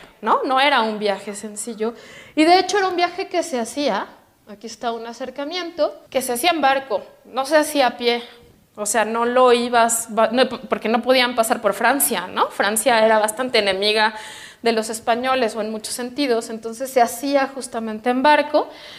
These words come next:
Entonces este hubiera sido quizás su primer viaje en barco. Pero bueno, el siguiente viaje,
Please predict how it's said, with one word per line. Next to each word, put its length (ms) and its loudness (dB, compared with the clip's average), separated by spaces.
Entonces 340 2
este 220 2
hubiera 260 6
sido 380 2
quizás 440 0
su 120 -6
primer 320 -4
viaje 340 0
en 160 0
barco. 380 0
Pero 200 8
bueno, 340 6
el 200 4
siguiente 560 4
viaje, 600 2